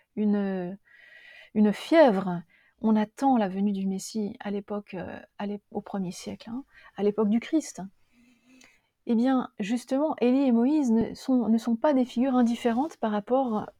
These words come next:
au Messie, par rapport à ce temps messianique que l'on attend, que l'on appelle. Parce que le retour de Moïse et d'Élie signifie justement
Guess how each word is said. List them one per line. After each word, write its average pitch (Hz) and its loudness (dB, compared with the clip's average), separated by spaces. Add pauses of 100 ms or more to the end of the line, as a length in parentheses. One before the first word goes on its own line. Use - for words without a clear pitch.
(100)
au 220 2
Messie, 240 0
par 208 -2
rapport 247 0
à 220 -2
ce 220 -6
temps 277 -2
messianique 240 -2 (140)
que - -6
l'on 214 -2
attend, 233 -2
que 254 -4
l'on 214 -2
appelle. 214 -4 (1600)
Parce - -8
que 277 -2 (380)
le 233 4
retour 285 4 (200)
de 208 2
Moïse 254 6
et 196 4
d'Élie 233 0
signifie 254 0
justement 269 4